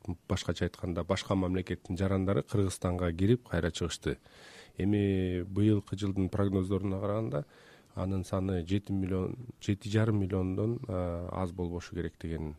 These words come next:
э, прогнозду айтып атабыз. Бирок бул жерде дагы расмий түрдө айтылган, а, а, статистика бар. Э, бир миллион төрт жүз миң, эм, турист катары кирди деп,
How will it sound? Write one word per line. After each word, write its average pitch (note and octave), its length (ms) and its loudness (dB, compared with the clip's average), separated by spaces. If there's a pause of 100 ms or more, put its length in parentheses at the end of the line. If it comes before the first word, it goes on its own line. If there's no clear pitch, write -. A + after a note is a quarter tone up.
(160)
э, E2+ 240 -6
прогнозду F2 420 -4
айтып - 220 -6
атабыз. D2 260 -4 (100)
Бирок G2 200 0 (480)
бул G2+ 120 0
жерде G#2 280 0
дагы F#2+ 340 0
расмий G#2+ 540 2
түрдө F#2+ 440 0
айтылган, F#2 440 -2
а, F2 160 -4 (560)
а, E2+ 220 -4
статистика - 600 0
бар. D3+ 200 2 (180)
Э, F2 480 -4
бир G#2+ 240 4
миллион G#2+ 260 4
төрт G2+ 220 -2
жүз - 420 -6 (460)
миң, F2+ 340 2 (240)
эм, E2+ 640 -8 (640)
турист B2+ 380 6 (580)
катары E2+ 400 -2
кирди F2 320 -4
деп, E2+ 180 -6